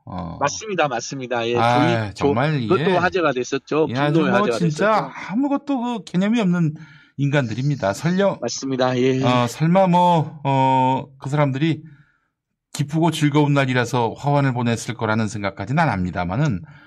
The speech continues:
Speaker 1: 정말
Speaker 2: 예.
Speaker 1: 개념이 없다는 것만큼은 분명한 거
Speaker 2: 최소한의
Speaker 1: 아니겠습니까?
Speaker 2: 예의가
Speaker 1: 예.
Speaker 2: 없는 것이죠. 예의가 없고.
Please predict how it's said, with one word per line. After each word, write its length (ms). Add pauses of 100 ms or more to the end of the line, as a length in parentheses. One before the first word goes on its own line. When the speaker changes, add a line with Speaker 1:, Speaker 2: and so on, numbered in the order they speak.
(140)
Speaker 1:
정말 200
Speaker 2:
예. 100
Speaker 1:
개념이 260
없다는 300
것만큼은 460
분명한 240
거 80
Speaker 2:
최소한의 300
Speaker 1:
아니겠습니까? 520
Speaker 2:
예의가 280
Speaker 1:
예. 40
Speaker 2:
없는 340
것이죠. 440
예의가 340
없고. 580